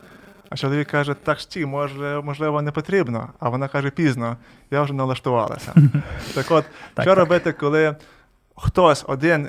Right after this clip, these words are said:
Speaker 1: із членів сім'ї, налаштований завжди, можливо, на конфлікт? Або, можливо, в-, вона є якби такою конфліктною особистістю.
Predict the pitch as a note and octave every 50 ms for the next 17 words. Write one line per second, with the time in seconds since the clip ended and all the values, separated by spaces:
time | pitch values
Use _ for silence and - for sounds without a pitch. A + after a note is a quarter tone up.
0 | - - C#3 C3+ C3 B2+ C3 - - - - C#3+ C#3 C3+ C3 - - D3 D#3 F3+
1 | A3 B3 B3+ - _ _ _ _ _ _ - B2+ B2+ C#3 F3 F#3 - - C#3 C3+
2 | C#3+ E3 F3+ F#3+ G3+ G#3 A3+ G#3+ G3+ F#3+ C#3+ C#3 C#3 C3 B2+ B2 C#3 D3+ C#3 C3
3 | B2 B2+ C3+ C3 B2+ B2+ B2+ B2 C3+ - _ - - _ _ _ _ - - -
4 | - C3 A#2+ B2 A#2+ A#2+ - C3 B2 - - A#2+ - - - - C3+ B2+ C#3+ D3+
5 | D3 D3 D#3+ E3 D#3+ D3+ C#3+ C3+ D3+ F3+ - - - - - C#3 C3+ C#3+ D3 D3
6 | D3+ D3 C#3+ - - C3 C#3 C#3 - - - D3 C#3+ C3+ C3+ C3+ C3+ - - -
7 | - - D#3+ C#3 - - D3 D#3 - - D3+ C#3 C3+ C3+ C3+ - - C#3 B2+ B2+
8 | A#2 - - - - - - - -